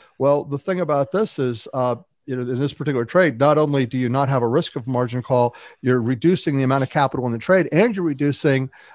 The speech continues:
uh, the amount of risk in the trade as well. So it has a double benefit there.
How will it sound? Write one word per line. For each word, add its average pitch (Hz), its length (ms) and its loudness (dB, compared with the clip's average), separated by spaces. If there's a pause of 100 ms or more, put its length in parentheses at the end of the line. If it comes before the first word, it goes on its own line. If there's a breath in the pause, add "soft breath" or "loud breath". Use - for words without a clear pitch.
(120)
uh, 127 180 2
the 131 140 0
amount 131 200 2
of 110 140 -4
risk 139 520 0
in 127 120 -6
the 127 80 -2
trade 120 300 -2
as 107 100 -10
well. 110 260 -4
So 135 260 0
it 139 80 2
has 147 200 2
a 135 60 2
double 135 280 0
benefit 127 440 -2
there. 123 260 2